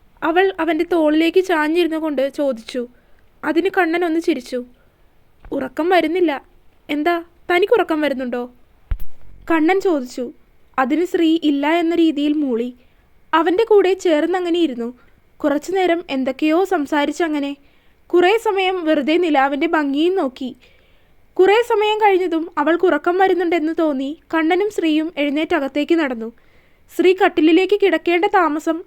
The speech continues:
അപ്പോൾ തന്നെ ഉറങ്ങിപ്പോയിരുന്നു. പക്ഷേ കണ്ണൻ എങ്ങനെ കിടന്നിട്ടും ഉറക്കം വരുന്നില്ലായിരുന്നു. മനസ്സാകെ അവൾ പറഞ്ഞ ഓരോ കാര്യങ്ങളിലും കുടുങ്ങിക്കിടക്കുകയാണ്. നാളെ തന്നെ ശ്രീയുടെ അമ്മയോട് സംസാരിക്കണം എന്ന് കണ്ണൻ തീരുമാനിച്ചു. പിറ്റേ ദിവസം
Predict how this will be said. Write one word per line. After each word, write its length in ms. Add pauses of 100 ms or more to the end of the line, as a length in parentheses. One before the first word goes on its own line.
(120)
അപ്പോൾ 260
തന്നെ 260
ഉറങ്ങിപ്പോയിരുന്നു. 680 (640)
പക്ഷേ 300 (200)
കണ്ണൻ 340
എങ്ങനെ 300
കിടന്നിട്ടും 440 (180)
ഉറക്കം 340
വരുന്നില്ലായിരുന്നു. 680 (760)
മനസ്സാകെ 580 (200)
അവൾ 140 (100)
പറഞ്ഞ 260 (140)
ഓരോ 160 (100)
കാര്യങ്ങളിലും 560 (100)
കുടുങ്ങിക്കിടക്കുകയാണ്. 960 (720)
നാളെ 320
തന്നെ 240 (160)
ശ്രീയുടെ 420
അമ്മയോട് 440
സംസാരിക്കണം 640 (180)
എന്ന് 200
കണ്ണൻ 240 (120)
തീരുമാനിച്ചു. 540 (840)
പിറ്റേ 380
ദിവസം 340